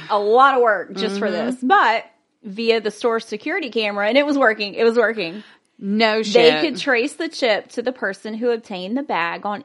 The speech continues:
Speaker 1: any given day. On September fourteenth, two thousand three, investigators got another big break in the arson case. A mother called the police after her sons told her about a man who had left a gasoline-filled jug at their home.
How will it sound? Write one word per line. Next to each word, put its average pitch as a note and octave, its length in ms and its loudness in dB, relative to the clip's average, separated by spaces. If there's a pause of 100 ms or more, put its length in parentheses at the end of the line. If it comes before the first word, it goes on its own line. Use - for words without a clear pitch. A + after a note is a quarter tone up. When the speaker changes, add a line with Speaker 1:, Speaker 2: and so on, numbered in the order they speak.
Speaker 1:
any G#3 260 -6
given G3+ 380 -4
day. C#3+ 420 -10 (420)
On G3+ 160 -8
September G3 460 -8
fourteenth, A3 720 -8
two A3+ 160 -10
thousand F3 540 -6
three, A3+ 340 -4 (300)
investigators G#3+ 840 -2
got G3+ 240 -2
another G#3+ 380 -4
big F#3 280 -8
break D3+ 300 -8
in E3 60 -12
the E3+ 80 -8
arson E3+ 340 -10
case. F#3+ 440 -10 (340)
A G#3+ 100 -6
mother A#3+ 400 4
called B3 280 2
the B3+ 80 -2
police G#3+ 400 -4
after G#3+ 300 -2
her A3 160 -4
sons C4 380 -2
told G#3+ 200 -4
her G3+ 140 0
about F#3 200 0
a F#3+ 40 -6
man F3+ 320 -4
who A3 140 -4
had A3 120 -2
left F#3 240 -2
a F#3+ 60 -6
gasoline-filled F#3+ 880 -4
jug A#3+ 320 2
at B3 80 -2
their D4 140 0
home. C4+ 720 2